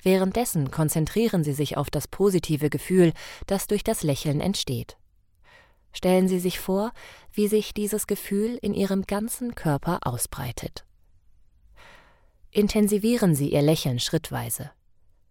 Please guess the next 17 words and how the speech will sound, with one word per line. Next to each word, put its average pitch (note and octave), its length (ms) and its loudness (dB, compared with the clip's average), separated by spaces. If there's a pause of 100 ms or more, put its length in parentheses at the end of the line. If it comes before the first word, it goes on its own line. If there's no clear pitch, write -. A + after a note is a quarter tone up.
(120)
Beginnen F3 380 4
Sie F3 200 4
mit C#3 260 -2
einem C#3 260 -2
sanften D3+ 460 -2
Lächeln F#3 440 2 (420)
und F#3+ 220 0
steigern G#3 480 2
Sie C#3 160 0
es B2+ 200 -4
zu - 140 -4
einem D3 240 2
vollen, G3+ 540 0
herzlichen D3+ 680 -2
Lachen. B2 420 -4 (1040)
Beobachten G#3 600 2
Sie, G3+ 240 4